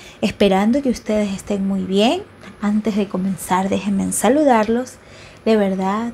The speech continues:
espero que estén pensando muy positivamente. Espero que estén llenos de vida, llenos de alegría, que pese a que todas las cosas, las malas noticias, alguna cosa mala que haya, la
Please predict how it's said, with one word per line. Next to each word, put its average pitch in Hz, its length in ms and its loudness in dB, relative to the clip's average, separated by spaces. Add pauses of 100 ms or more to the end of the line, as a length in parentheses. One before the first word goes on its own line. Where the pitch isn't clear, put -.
espero 202 420 -2
que - 80 -20
estén 208 320 0
pensando 202 680 0
muy 269 420 4
positivamente. 214 1080 -2 (380)
Espero 226 340 2
que 233 80 -2
estén 220 300 -2
llenos 214 320 -2
de 202 100 -2
vida, 220 480 0
llenos 202 340 -4
de 196 100 -2
alegría, 226 840 2 (320)
que - 100 -4
pese - 300 0
a 190 80 -2
que 185 120 0
todas 226 380 6
las - 160 2
cosas, 208 640 -2
las 185 200 -6
malas 208 280 -2
noticias, 214 760 0 (500)
alguna 208 540 0
cosa 214 340 -2
mala 208 400 4
que 208 140 0
haya, 208 340 4 (1800)
la 202 440 2